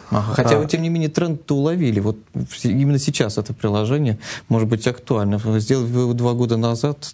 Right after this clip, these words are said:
Speaker 1: так с-,
Speaker 2: Ну,
Speaker 1: народ бы как бы так лениво посмотрел бы в вашу сторону,
Speaker 2: По
Speaker 1: не более
Speaker 2: большому счету,
Speaker 1: того,
Speaker 2: два
Speaker 1: да.
Speaker 2: года назад не
Speaker 1: Мгм.
Speaker 2: было технологической возможности делать подобное приложение,
Speaker 1: Мгм.
Speaker 2: подобные сервисы.
Speaker 1: Мгм.
Speaker 2: Э, если честно, только год назад в России стали поли-, появляться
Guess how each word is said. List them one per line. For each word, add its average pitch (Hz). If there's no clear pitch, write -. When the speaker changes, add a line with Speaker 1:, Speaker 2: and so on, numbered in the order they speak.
Speaker 1:
так -
с-, -
Speaker 2:
Ну, 123
Speaker 1:
народ 131
бы 131
как 120
бы 117
так 107
лениво 147
посмотрел 120
бы 110
в -
вашу 107
сторону, 143
Speaker 2:
По 117
Speaker 1:
не 131
более 135
Speaker 2:
большому 226
счету, 190
Speaker 1:
того, 139
Speaker 2:
два 135
Speaker 1:
да. 139
Speaker 2:
года 147
назад 151
не 151
Speaker 1:
Мгм. 147
Speaker 2:
было 147
технологической 143
возможности 123
делать 110
подобное 113
приложение, 117
Speaker 1:
Мгм. -
Speaker 2:
подобные 113
сервисы. 110
Speaker 1:
Мгм. 127
Speaker 2:
Э, 117
если 117
честно, 147
только 127
год 135
назад 127
в -
России 120
стали 110
поли-, 113
появляться 120